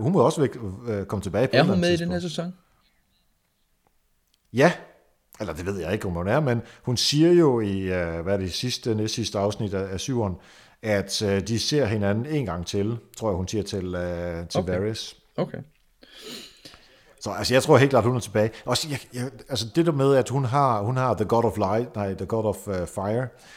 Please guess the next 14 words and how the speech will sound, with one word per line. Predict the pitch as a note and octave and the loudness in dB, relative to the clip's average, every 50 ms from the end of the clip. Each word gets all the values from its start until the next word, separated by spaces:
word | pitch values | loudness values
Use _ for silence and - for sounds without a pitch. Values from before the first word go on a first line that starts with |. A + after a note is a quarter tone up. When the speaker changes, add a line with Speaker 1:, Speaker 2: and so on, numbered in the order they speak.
| - - - - - - | -20 -20 -20 -20 -12 -4
Speaker 2:
Ja, | A#2 | -2
det | B2 | -2
er | B2 | 0
God | - A2 | 2 2
of | A2 A2 | 2 4
Light, | G2+ G2 F#2 F#2 F#2 | 2 2 2 0 0
der | F#2+ G2 | 0 0
Speaker 1:
Øhm, | G2 | 0
Speaker 2:
vinder. | G2 G2+ G2 F#2+ - - _ _ _ _ _ _ _ _ _ _ _ - _ _ _ _ _ _ _ _ _ _ _ _ _ _ _ _ _ _ _ _ _ _ _ _ _ _ _ _ - - _ - - - - - _ _ - | -2 -2 -4 -6 -8 -14 _ _ _ _ _ _ _ _ _ _ _ -20 _ _ _ _ _ _ _ _ _ _ _ _ _ _ _ _ _ _ _ _ _ _ _ _ _ _ _ _ -20 -20 _ -20 -20 -20 -20 -20 _ _ -6
Mm. | A2+ A#2 B2+ D3+ | -2 0 0 0
Speaker 1:
Er | D#3+ D3+ D#3+ | 2 2 4
det | G#3 G3 | 4 4
of | D3+ C#3+ | 2 2
Light? | D#3+ E3 F3+ F#3 - - - - | 0 0 -2 -4 -6 -10 -14 -18